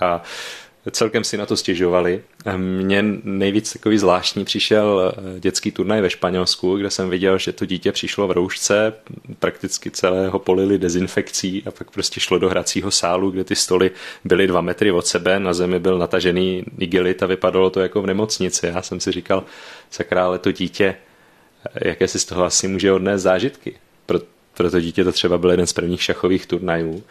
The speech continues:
a já si nedokážu představit, že bychom takhle hráli šachy u nás, takže, eh, zatím to vypadá, že my budeme šachy hrát buď normálně, a nebo online.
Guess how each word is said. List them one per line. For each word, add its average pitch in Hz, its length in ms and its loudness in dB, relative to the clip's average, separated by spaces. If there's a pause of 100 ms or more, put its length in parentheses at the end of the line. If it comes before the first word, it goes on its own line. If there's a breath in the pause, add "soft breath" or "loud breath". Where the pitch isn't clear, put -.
(200 loud breath)
a 95 40 -2
já 87 60 0
si - 120 -2
nedokážu 87 460 0
představit, - 380 -2
že 87 140 2
bychom 87 240 -6
takhle 87 260 0
hráli 87 260 0
šachy - 280 -4
u 92 100 -4
nás, 85 360 -4
takže, 87 520 0 (580 loud breath)
eh, 85 200 2
zatím 95 300 -2
to 107 120 2
vypadá, 95 420 0
že 95 180 0
my 92 80 2
budeme 95 300 2
šachy - 280 -4
hrát 92 240 0
buď 92 240 -4
normálně, 95 680 0 (800 soft breath)
a 87 260 0
nebo 90 220 2
online. 76 500 -2